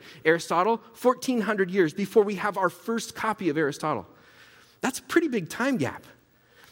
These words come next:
Okay, then we go to Herodotus, thirteen hundred years. Plato, twelve hundred years. Caesar,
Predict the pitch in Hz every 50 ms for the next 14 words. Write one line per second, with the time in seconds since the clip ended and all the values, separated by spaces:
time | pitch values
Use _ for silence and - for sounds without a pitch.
0 | _ _ - 165 - 214 190 190 214 220 214 196 214 208 185 175 208 208 220 220
1 | 202 - - 143 - - - - 254 240 247 - 220 202 185 175 156 143 135 127
2 | 120 107 95 98 - - - - _ _ _ - _ _ _ _ - 220 226 214
3 | 180 139 110 110 117 - - - - 240 254 226 190 196 170 143 127 131 127 117
4 | 107 110 - - - - - - 254 233 196 156 113 98